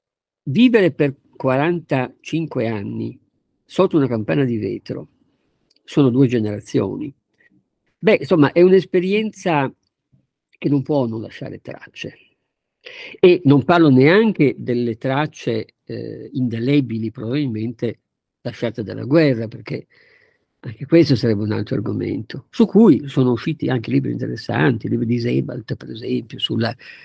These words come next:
distruzione della Germania. Si incomincia a parlarne, però, insomma, al di là di questo, eh, è difficile pensare che una devastazione,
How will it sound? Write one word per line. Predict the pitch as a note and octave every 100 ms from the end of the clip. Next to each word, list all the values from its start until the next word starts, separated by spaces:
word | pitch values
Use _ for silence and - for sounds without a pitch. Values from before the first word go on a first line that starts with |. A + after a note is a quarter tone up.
| _ _
distruzione | C3+ A#2 B2+ G#2+ C#3+ B2+ A#2
della | A2 A#2
Germania. | A2+ A2 B2 C#3 B2+ A2+ - _ _ _ _
Si | - G#3
incomincia | G3+ A3+ G#3+ G#3+ F3+ F#3+ E3
a | D#3+
parlarne, | E3 D#3+ F#3+ F3 D3 B2+ B2 A#2+ A#2 _ _ _ _
però, | A3+ A3 F3+ - _ _ _ _
insomma, | _ E3 C3+
al | D3+
di | C#3+
là | F3 G3
di | F3
questo, | D3 B2+ G#2+ _ A#2+ A2+ _ _
eh, | D3 C3+ B2+ B2 A#2+ _ _ _ _ _
è | C#3
difficile | C3+ F#3+ E3 C3 A#2+
pensare | B2 A#2 - A#2 A#2
che | - A2+ - _ _ _ _ _ _ _ _ _ _ _ _ _ _ _
una | C4+ F#3 G3 F3+ D#3+ C#3+ -
devastazione, | B2+ D#3+ E3+ D#3 D#3+ D3 - F#3+ D3 A#2 G#2+ G#2+